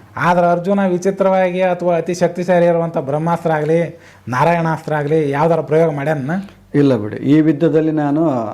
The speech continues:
Speaker 2: ಅಂಥ ಅಸ್ತ್ರಗಳನ್ನ ಉಪಯೋಗ ಮಾಡೋದಿಲ್ಲ ಅಂತ ಪ್ರತಿಜ್ಞೆನೂ ಮಾಡಿರ್ತಾನೆ.
Speaker 1: ಪ್ರತಿಜ್ಞೆ ಮಾಡಿರ್ತಾನೆ.
Speaker 2: ಹ್ಮ್.
Speaker 1: ಇವನ್ ದೊಡ್ಡ ದೊಡ್ಡ ಅಸ್ತ್ರ ಪ್ರಯೋಗ ಮಾಡಿದ್ರು ಸಹಿತ ಅವ್ನ್ ದೊಡ್ಡ ಅಸ್ತ್ರ ಏನಂದ್ರೆ ಅರ್ಜುನ ಪ್ರಯೋಗ ಮಾಡಿರೋದೇ ಇಲ್ಲ.
Speaker 2: ಅಲ್ಲ, ಮಾಡಿ-,
Speaker 1: ಮಾಡೇ ಇಲ್ಲ.
Speaker 2: ಮಾಡಿಲ್ಲ.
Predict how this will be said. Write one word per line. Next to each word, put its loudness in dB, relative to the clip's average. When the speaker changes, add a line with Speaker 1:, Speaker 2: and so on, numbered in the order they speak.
Speaker 2:
ಅಂಥ -2
ಅಸ್ತ್ರಗಳನ್ನ 0
ಉಪಯೋಗ 0
ಮಾಡೋದಿಲ್ಲ 0
ಅಂತ -6
ಪ್ರತಿಜ್ಞೆನೂ 0
ಮಾಡಿರ್ತಾನೆ. -2
Speaker 1:
ಪ್ರತಿಜ್ಞೆ 0
ಮಾಡಿರ್ತಾನೆ. 0
Speaker 2:
ಹ್ಮ್. -2
Speaker 1:
ಇವನ್ 0
ದೊಡ್ಡ -2
ದೊಡ್ಡ 2
ಅಸ್ತ್ರ -2
ಪ್ರಯೋಗ 2
ಮಾಡಿದ್ರು -2
ಸಹಿತ -4
ಅವ್ನ್ -4
ದೊಡ್ಡ -2
ಅಸ್ತ್ರ 0
ಏನಂದ್ರೆ 0
ಅರ್ಜುನ -2
ಪ್ರಯೋಗ 0
ಮಾಡಿರೋದೇ 0
ಇಲ್ಲ. -2
Speaker 2:
ಅಲ್ಲ, -4
ಮಾಡಿ-, -2
Speaker 1:
ಮಾಡೇ 4
ಇಲ್ಲ. 0
Speaker 2:
ಮಾಡಿಲ್ಲ. -6